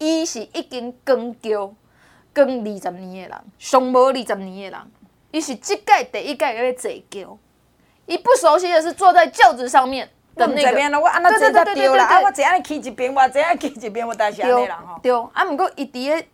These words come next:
Speaker 1: 对民进党的组织、对选举这物件来讲，
Speaker 2: 足熟悉啊。
Speaker 1: 伊是真熟悉的，
Speaker 2: 嗯。
Speaker 1: 包含社团，吼，
Speaker 2: 嗯。
Speaker 1: 包含这个民意代表，其实他都非常非常认识。像我们后来当上这个议员之后，跟他的互动其实也都非常非常的密切，
Speaker 2: 嗯，嗯，嗯。
Speaker 1: 吼。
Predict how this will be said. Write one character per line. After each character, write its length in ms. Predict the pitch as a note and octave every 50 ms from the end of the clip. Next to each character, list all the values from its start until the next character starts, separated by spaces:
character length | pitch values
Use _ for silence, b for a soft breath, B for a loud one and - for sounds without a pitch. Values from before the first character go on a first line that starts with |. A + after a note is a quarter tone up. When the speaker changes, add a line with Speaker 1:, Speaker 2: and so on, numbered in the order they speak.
| _ _ _
Speaker 1:
对 160 | _ F#4+ F4+ D4+
民 280 | A3+ A#3 A#3+ A#3 A#3+
进 200 | B3 D#4 D4+ C#4
党 160 | C4+ C#4+ C4+
的 140 | A3 F#3 D3+
组 220 | - - F3+ F#3 F#3
织、 120 | - F#4
对 220 | F#4 _ - D4 C4+
选 300 | - - - C4 B3+ C4
举 160 | C4 C4 A#3
这 160 | F#3+ B3 A3+ G3+
物 180 | F#3 - F#3 F3
件 160 | F3 E3+ E3+
来 120 | E3+ E3+ F3
讲， 180 | F#3 G#3+ G3+
Speaker 2:
足 260 | F#3+ - _ _ A#3
熟 260 | A#3 A3 A3+ A3+ A3+ G3
悉 320 | F#3+ - - G3+ F#3+ F#3+
啊。 80 | F#3 F#3+
Speaker 1:
伊 40 |
是 60 | F#3+ F#3+
真 200 | - G#3 G3+ G#3
熟 140 | G#3 F#3+ E3+
悉 160 | E3 - F#3+ F#3 F#3 F#3+ F#3
的， 80 | F#3 F#3+
Speaker 2:
嗯。 200 | G3 G#3+ G#3 G3+
Speaker 1:
包 160 | A3 G#3+ G#3+
含 220 | G#3+ A#3+ G#3 F3+ F#3+
社 260 | - - B3+ G#3+ E3+
团， 220 | - - - - _ _ _ _
吼， 140 | - D#3+ B3+
Speaker 2:
嗯。 60 | F#3+
Speaker 1:
包 160 | F3+ A#3 B3
含 200 | C4 A#3+ F#3+ F#3+ G3
这 80 | A3
个 180 | A3 G#3 G3 F#3+
民 160 | F#3 F#3+ F#3+
意 100 | G#3+ A3+
代 160 | G#3+ G#3+ A3
表， 160 | G3 - - -
其 160 | - - G#3+
实 80 | A3+
他 120 | G#3+ - C#4+
都 120 | - D#4
非 280 | D4+ D4 _ - D#4 D4
常 120 | C4+ G3+
非 80 | G3 G#3
常 140 | G#3+ G#3 G#3
认 140 | A3 G#3+
识。 120 | G#3+ A#3 A#3+
像 140 | A#3 D4+ C4
我 80 | G#3+
们 160 | F#3 F#3+ F#3+ B B B B B B
后 120 | _ E4 D4
来 120 | B3+ A3+
当 120 | A3+ B3 B3+
上 240 | C4+ C4 B3+ A3+ - _
这 120 | _ C4+
个 80 | A3 G#3+
议 140 | - C4 B3
员 200 | G#3+ F#3 F#3 F#3+
之 160 | F#3+ G3 A3
后， 100 | A3 G#3
跟 140 | G#3 A3+ A3
他 140 | A3+ A#3 A3+
的 100 | G#3 G3
互 140 | B3+ A3
动 120 | G#3+ G#3+ G3
其 160 | G3 - F#3+
实 140 | F#3 - F#3+
也 80 | E3
都 140 | D#3+ F#3 F3+
非 120 | F3+ G3 F#3
常 120 | F3 E3+
非 100 | F3+ F3+
常 100 | F3 F3
的 80 | F3 -
密 320 | - B3 - G3 F#3+ -
切， 200 | A3 G#3+ G#3 G3+
Speaker 2:
嗯， 40 | G#3+
嗯， 120 | G#3+ G#3 G3
嗯。 80 | F#3+
Speaker 1:
吼。 160 | F#3+ - -